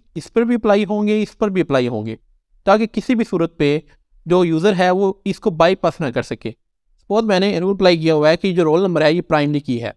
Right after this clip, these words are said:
अब अगर मैं इस फॉर्म में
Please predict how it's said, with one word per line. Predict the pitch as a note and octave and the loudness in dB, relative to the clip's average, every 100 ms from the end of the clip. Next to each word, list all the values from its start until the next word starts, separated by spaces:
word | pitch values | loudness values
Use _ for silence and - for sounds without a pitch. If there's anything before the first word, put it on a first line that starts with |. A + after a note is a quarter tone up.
| _ _ _ _ _ _ _ _ _ _ _ _ _ _ _ | _ _ _ _ _ _ _ _ _ _ _ _ _ _ _
अब | A3 C4 | 0 2
अगर | C4 | 4
मैं | C4 | 2
इस | B3+ | -2
फॉर्म | - - F3+ G#3+ | -4 0 2 2
में | F#3 C#3+ C#3 | 0 -2 -4